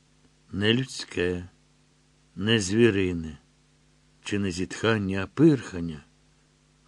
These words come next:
Вона спинилася, прислухалася. Тиша.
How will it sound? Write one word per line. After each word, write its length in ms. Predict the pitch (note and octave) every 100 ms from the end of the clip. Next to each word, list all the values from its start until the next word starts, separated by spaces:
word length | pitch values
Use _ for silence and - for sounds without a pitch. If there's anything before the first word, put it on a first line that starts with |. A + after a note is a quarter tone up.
| -
Вона 400 | F2 E2+ E2+ E2
спинилася, 1300 | D2+ - - G2 F2 F2+ F#2+ F2 G#2 G2 - - A2 A2 _ _ _ _ _ _ - - - _
прислухалася. 1300 | - D3+ C#3+ - B2 D3+ C3+ C3+ C3+ C3 - B2 A#2 - _ _ _ _ _ _ _ -
Тиша. 460 | G3+ D#3 - -